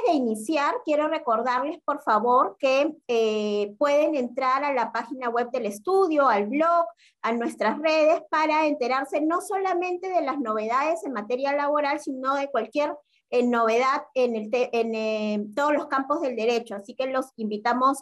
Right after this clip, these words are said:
a conectarse al blog y a todas las redes del estudio para que estén siempre enterados de los temas, eh, laborales y en general del, del derecho.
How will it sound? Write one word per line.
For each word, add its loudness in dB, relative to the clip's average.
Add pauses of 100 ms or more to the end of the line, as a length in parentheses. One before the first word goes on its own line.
a 0 (220)
conectarse -2
al 2
blog 4 (100)
y 2
a -2
todas 2
las -4
redes -2
del -6
estudio -4
para 0
que -6
estén 0
siempre 2
enterados 0
de -4
los -6
temas, 2 (400)
eh, 4
laborales 2
y 0
en -12
general -2
del, 2
del -2
derecho. -2